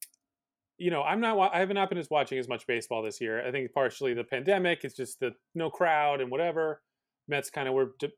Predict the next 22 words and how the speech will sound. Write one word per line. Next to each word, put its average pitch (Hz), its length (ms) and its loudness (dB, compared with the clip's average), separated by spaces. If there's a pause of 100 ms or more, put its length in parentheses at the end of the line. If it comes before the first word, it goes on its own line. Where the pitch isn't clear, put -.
(140)
depre-, 151 280 -2
were 123 500 0
disappointing. 139 680 -2 (920)
And, 170 400 0
you 214 100 -2
know, 208 120 4
as 190 180 2
you 214 60 0
know, 247 160 4
I - 20 6
used 196 180 2
to 190 60 6
work 202 240 6
at 185 80 6
Major 160 220 2
League 147 160 2
Baseball, 147 540 6
and 160 120 -2
we 185 140 4
would 180 220 6
talk 214 280 10
about 147 340 8